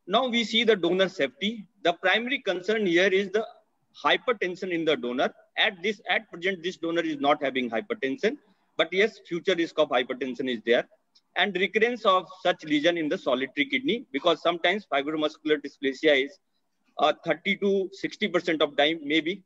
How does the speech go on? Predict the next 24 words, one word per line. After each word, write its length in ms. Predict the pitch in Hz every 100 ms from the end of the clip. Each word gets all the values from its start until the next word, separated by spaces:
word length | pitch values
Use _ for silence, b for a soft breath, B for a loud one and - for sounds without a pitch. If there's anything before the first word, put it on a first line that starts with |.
| _
bilateral. 540 | 117 139 127 110 101 - _ _ _ _ _ _ _
So 220 | - 247
there 180 | 214 233
are 140 | 233 214
many 240 | 190 220
literature, 540 | 190 170 170 160 208
like 280 | 202 175 165
in 160 | 180 160
this, 400 | 175 190 - - -
they 120 | 156
have 220 | 165 165 156
done 200 | 175 160 180
two, 320 | 190 196 147 -
uh, 280 | 139 139 135 -
cases 420 | 151 190 185 160 147
report 380 | 147 165 180 170
where 220 | 147 175 175
the 160 | 185
patient 520 | - 160 151 202 202 - 151
donor 260 | 170 180
was 260 | 143 139 143 - _ 123
normoten-, 600 | 135 156 185 196 160 156
uh, 200 | 160 156
hypertensive 720 | 135 143 175 190 185 180 196